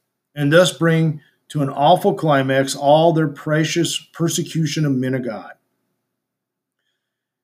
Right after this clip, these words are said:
It was because they would murder him that the blood of all previous dispensation would fall upon them. And now we have the response of the scribes and the Pharisees in verses fifty-two to fifty-four.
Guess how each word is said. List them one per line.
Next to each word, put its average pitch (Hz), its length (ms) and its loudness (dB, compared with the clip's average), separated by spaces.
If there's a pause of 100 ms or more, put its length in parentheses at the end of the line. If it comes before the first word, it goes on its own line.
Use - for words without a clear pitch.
(220)
It 175 40 2
was 175 180 6
because 180 600 2
they 160 200 2
would 151 200 4
murder 160 400 2
him 113 440 -10 (800)
that 139 140 -8
the 151 80 2
blood 151 280 4
of 139 120 2
all 165 280 6
previous 160 500 2
dispensation 139 1000 -2
would 127 120 -4
fall 135 480 2
upon 123 400 -4
them. 98 280 -4 (1700)
And 170 100 4
now 233 160 6
we 240 140 4
have 196 200 4
the 175 120 2
response 185 640 0
of 151 40 0
the 143 60 0
scribes 147 560 2
and 160 160 -4
the 156 60 0
Pharisees 131 840 -4
in 139 140 -4
verses 135 360 -2
fifty-two 135 600 -6
to 120 60 -6
fifty-four. - 960 -18